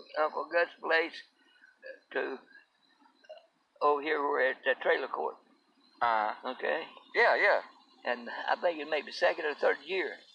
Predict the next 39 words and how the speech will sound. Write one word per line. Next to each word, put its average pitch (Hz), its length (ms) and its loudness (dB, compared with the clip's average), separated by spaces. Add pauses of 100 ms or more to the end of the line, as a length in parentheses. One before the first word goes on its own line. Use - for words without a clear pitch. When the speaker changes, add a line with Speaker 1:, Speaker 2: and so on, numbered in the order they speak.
(1160)
Speaker 1:
we 131 60 -14 (100)
come, 151 260 2
I 135 140 4
come 156 240 -2
over 135 160 -2
here 135 220 -4
doing 143 260 0
some 143 160 -12
fishing. 165 400 -2 (260)
Speaker 2:
Right. 120 360 6
Speaker 1:
You 123 100 -4
know? 131 120 0 (1000)
And 131 100 -6
there's 143 220 0
another 185 240 4
guy 156 320 6 (320)
that 139 160 -4
is, 135 240 -6 (240)
is 143 120 -10 (100)
fishing 180 340 -2 (400)
off 147 180 2
one 156 220 -2
of - 60 -16
these 156 240 -12
piers. 160 340 2 (500)
Speaker 2:
Okay. 123 380 6
Speaker 1:
I 135 80 4
forget - 340 -4
where 139 180 -2
it 127 40 -10
was. 170 240 -2
I 165 80 0
think 220 240 -6
it's 127 160 -16
down 143 240 -2
off, 147 140 0 (120)
off 131 140 0 (160)
to 143 80 -8
the 127 160 -6